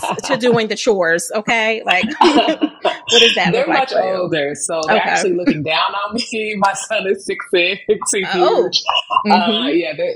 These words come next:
Speaker 1: they're low-key looking down on me. But, um, so they're
Speaker 2: <laughs>
Speaker 1: twenty-two, twenty, and nineteen. And so
Speaker 2: Nice.
Speaker 1: they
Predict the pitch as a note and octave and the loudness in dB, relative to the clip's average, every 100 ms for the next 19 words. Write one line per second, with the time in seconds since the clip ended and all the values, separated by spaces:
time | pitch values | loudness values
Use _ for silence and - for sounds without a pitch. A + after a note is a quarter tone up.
0 | D#3 D#3+ E3+ E3+ E3 - E3 D3 C#3+ C#3+ | -6 -6 -6 -6 -6 2 2 2 -2 -4
1 | C3+ C3 C3 B2+ E3 E3 D#3+ D3 B2+ A3+ | -4 -4 -6 -4 -6 -4 -6 -6 -6 -4
2 | B3+ D#4 F4 G#4+ E4 D#4+ D4 D4 A3 A3 | 0 2 2 2 2 2 2 0 -2 -4
3 | A3 F#3 F3 E3+ - E3+ D#3 C#3+ C3+ C3+ | -2 -2 -2 -2 -4 -4 -4 -6 -8 -8
4 | C3+ - C#3 D3+ D#3+ - D3+ D#3+ C#3+ C#3 | -4 -4 -4 -6 -8 -8 -6 -6 -4 -6
5 | C#3 E3+ G3 C#4+ | -4 -2 -2 -2